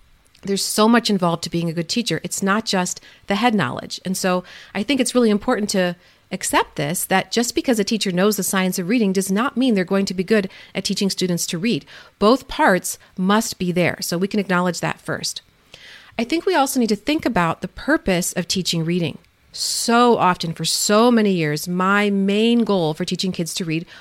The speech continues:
was to get them to love reading. And certainly I want them to love reading. That is so important. But they can't love reading if they don't know how to read. And so the way that we teach them how to read is by giving them these strong base of skills that they need, this phonemic awareness,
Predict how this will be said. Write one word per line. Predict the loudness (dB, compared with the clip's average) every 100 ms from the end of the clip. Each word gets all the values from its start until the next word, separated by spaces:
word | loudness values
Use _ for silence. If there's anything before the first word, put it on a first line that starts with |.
| -6
was | -4 -2
to |
get | 0 0
them | 0 -2
to | -2
love | -2 -2 -2 0
reading. | 0 0 -6 -18 -20 -20 -14
And | -4 -2
certainly | 0 -2 0 0 2 2
I |
want | 2 0
them | 0 -2
to |
love | -2 -4 -2
reading. | -4 -2
That | -2
is | -2 -2
so | 0 2 2
important. | 2 0 -2 -6 -10 -20 -20 -20 -14
But | -8
they | -8
can't | -6 -6 -4
love | -4 -4 -4
reading | -4 -2 -4 -4
if | -12 -14 _
they | -6
don't | -6
know | -6
how | -8
to | -8
read. | -6 -6 -6 -12 -20 _ -20 -20 -20 -6
And | -4
so | -2 0 -2 -4 -6
the |
way | 0 2
that | 2
we | -2
teach | -4 -8 -4
them | -4
how | 0 2
to | 2
read | 2 0 -2
is | -2
by | -2
giving | 0 2 2
them | 2
these | -2 -4
strong | -8 -6 -2 0 0 -2 -4 -2
base | 0 0 -2
of | -2
skills | -2 0 0 0
that | -2
they | -2 -2
need, | 0 0 -4 -4
this | -6 -4
phonemic | 0 2 2
awareness, | 0 0 0 -2 -4 -8